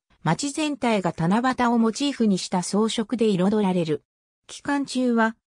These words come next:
アーケードの入り口に、巨大なくす玉飾りが設置される。また、アーケード内には、吹き流しや提灯に加え、各商店の手作りである、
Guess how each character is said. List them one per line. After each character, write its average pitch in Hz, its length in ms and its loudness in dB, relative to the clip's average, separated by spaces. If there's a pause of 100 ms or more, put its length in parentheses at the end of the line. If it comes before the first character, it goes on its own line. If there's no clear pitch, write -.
(160)
ア 311 160 2
ー 294 40 -4
ケ 262 200 0
ー 220 40 2
ド 185 120 4
の 156 120 2
入 165 120 0
り 202 120 0
口 208 280 0
に、 185 200 2 (240)
巨 160 160 -2
大 285 220 -2
な 294 160 -4
く - 80 -12
す - 160 -6
玉 269 300 0
飾 302 260 0
り 208 140 2
が 170 140 2
設 165 260 -6
置 196 100 -4
さ 190 160 0
れ 170 140 0
る。 156 160 -4 (580)
ま 185 160 2
た、 208 240 -2 (240)
ア 226 160 4
ー 302 60 -6
ケ 302 220 0
ー 285 40 -4
ド 294 120 0
内 247 220 2
に 185 160 2
は、 160 200 0 (220)
吹 - 240 -8
き - 20 -2
流 277 220 0
し - 180 -4
や 254 140 0
提 240 260 2
灯 262 240 0
に 180 100 2
加 156 320 -4
え、 139 180 -4 (220)
各 - 240 -8
商 294 300 -2
店 220 260 0
の 185 80 2
手 170 180 -2
作 247 260 -4
り 233 120 0
で 170 160 -2
あ 165 100 0
る、 160 160 -4